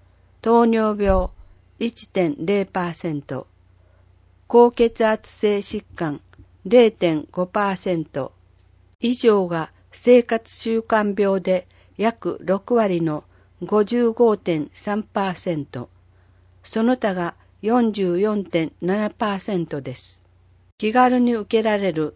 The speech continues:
特定健診。特定健診は、市内の対象医療機関、またはお近くのコミュニティセンターなどで実施する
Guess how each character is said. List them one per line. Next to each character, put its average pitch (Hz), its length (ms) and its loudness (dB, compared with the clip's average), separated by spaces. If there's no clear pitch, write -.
特 196 240 -6
定 226 240 4
健 190 280 -2
診。 120 340 -8
特 214 220 -8
定 269 220 0
健 262 260 0
診 170 360 -2
は、 143 180 -8
市 - 260 0
内 226 280 4
の 170 240 -2
対 240 260 0
象 226 380 2
医 196 120 -6
療 214 280 0
機 - 140 -14
関、 143 320 -10
ま 202 160 -4
た 254 160 4
は 190 280 0
お 190 120 -2
近 - 260 -6
く 247 160 -4
の 220 240 -2
コ 226 100 -4
ミ 226 140 0
ュ 247 40 2
ニ 247 140 0
テ 247 120 -6
ィ 240 120 -2
セ 247 220 -2
ン 240 80 -4
タ 208 160 -4
ー - 20 -2
な 214 180 -4
ど 208 140 -4
で 175 160 -2
実 160 260 -4
施 196 180 -8
す - 140 -6
る 170 220 -2